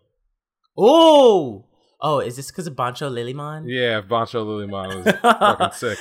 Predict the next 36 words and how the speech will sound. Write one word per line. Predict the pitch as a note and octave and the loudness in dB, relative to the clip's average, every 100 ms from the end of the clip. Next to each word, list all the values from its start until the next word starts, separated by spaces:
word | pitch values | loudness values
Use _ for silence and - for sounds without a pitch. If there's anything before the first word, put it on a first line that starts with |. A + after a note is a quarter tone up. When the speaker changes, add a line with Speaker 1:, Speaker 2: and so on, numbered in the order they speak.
| - | 2
Speaker 1:
I | G3 | 4
s-, | A3+ - - - - | 4 0 -14 -10 4
I | G#3 | 4
saw | A#3 C4 C4 | 6 8 8
you | C4 | 6
retweet | A3 A#3+ B3 A#3+ | 0 -2 -2 0
that, | A3+ | 2
and | G3+ | 2
I | G3+ | 2
was | A3 | 0
like, | E3+ - | -2 -2
"I | D4 | -2
didn't | G#3+ | 0
know | F#3 | -2
this | G3+ | -2
existed | A3 E3+ A#3 A#3+ | -8 -8 -10 -8
either. | C4+ E4 E3+ D3+ | -6 -4 -2 -2
Holy | C4 F3+ | -2 0
Speaker 2:
<laughs> | |
Speaker 1:
shit." | - A#4+ G#4 | 4 4 6
Speaker 2:
That | - - - A3 - - D#3 - | 2 4 2 2 0 0 -4 -4
was | B2+ | -8
really | B2 A2 | -8 -10
cool. | - A2 A2 F#2 _ _ _ _ | -10 -10 -12 -16 _ _ _ _
Yeah. | - G#2 - - - - - G3+ | -12 -10 -10 -14 -20 -20 -20 -12
Speaker 1:
Okay, | A3+ A3+ A3+ A#3+ D#3+ C3 - | -10 -2 2 4 2 0 -2
um, | D#3+ D#3+ D#3+ D#3 D#3 _ _ _ _ _ _ _ _ - | 0 0 0 -6 -14 _ _ _ _ _ _ _ _ -8
all | D3+ | -4
right, | G3 F#3+ | -4 -4
so | D3+ C3+ C3 - | -4 -4 -8 -8
let's | E3 E3+ - | -8 -8 -2
hop | F3 F3 | -2 -2
in | F3+ | -6
the | |
news. | F3 F3 F#3+ A3 A3 | -8 -6 -6 -6 -8
Um, | - D#3+ D#3 D3+ | -4 -2 -2 -4